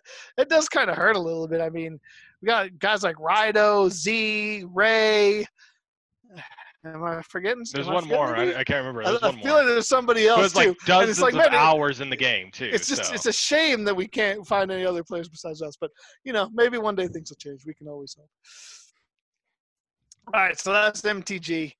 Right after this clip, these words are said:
Speaker 1: Um, <laughs> um, that, that was my second game, too, 'cause I've been playing a lot of M T G. Even when Van's not around, I've been playing against the computer. I've actually going on a quest,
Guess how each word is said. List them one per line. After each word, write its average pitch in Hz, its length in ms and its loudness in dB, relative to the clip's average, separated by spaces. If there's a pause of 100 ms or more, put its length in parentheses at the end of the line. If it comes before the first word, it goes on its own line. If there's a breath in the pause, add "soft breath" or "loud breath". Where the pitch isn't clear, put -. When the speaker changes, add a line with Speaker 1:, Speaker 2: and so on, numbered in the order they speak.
(380 soft breath)
Speaker 1:
Um, 175 380 2
<laughs> - 1040 -12 (760 loud breath)
um, 180 320 0
that, 208 280 0
that 185 120 0
was 202 120 0
my 185 180 0
second 180 360 -6
game, 170 180 -10
too, 165 240 -4
'cause 147 180 -16
I've 160 120 -6
been 156 100 -12
playing 160 200 -10
a - 20 -14
lot 160 260 -2
of 165 60 -6
M 151 100 -12
T 151 80 -14
G. 151 160 -12
Even 160 180 -10
when 151 280 -14
Van's 151 260 -12
not 151 160 -10
around, 147 220 -16
I've 147 80 -16
been 147 100 -20
playing 156 240 -12
against 147 220 -16
the - 40 -20
computer. 156 320 -16
I've 151 140 -12 (380 loud breath)
actually 180 360 -2
going 175 340 -6
on 160 160 -8
a 143 40 -16
quest, - 560 -6